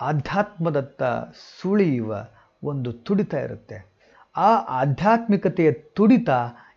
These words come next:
ಈ ಪ್ರಪಂಚದ ಜಂಜಾಟಗಳನ್ನ ಮೀರಿ ಶಾಂತತೆ ಮತ್ತು ಸುಖ ಆನಂದಗಳನ್ನ ನಾವು ಶಾಶ್ವತವಾಗಿ ಪಡೆಯುವ ಹಂಬಲ ಅದು. ಅದೇ ರೀತಿ ಇಲ್ಲೂ ಕೂಡ ಕವಿ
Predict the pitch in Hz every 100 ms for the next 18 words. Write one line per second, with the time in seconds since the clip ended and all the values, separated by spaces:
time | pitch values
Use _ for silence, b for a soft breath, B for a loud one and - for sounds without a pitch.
0 | _ 170 196 202 151 120 - - 151 226
1 | 233 226 170 143 110 135 151 160 185 170
2 | 156 147 131 123 123 185 190 135 123 B
3 | B - - 160 190 190 160 - 113 104
4 | 104 b b 135 127 - 117 - - -
5 | 165 120 113 - 113 156 196 180 139 120
6 | 113 113 107 107 110 101 - b b -
7 | 131 143 - 202 - 165 139 120 120 117
8 | 123 117 104 104 104 98 92 95 - -
9 | B B B 139 165 208 175 139 131 143
10 | 214 226 147 120 - 135 151 113 117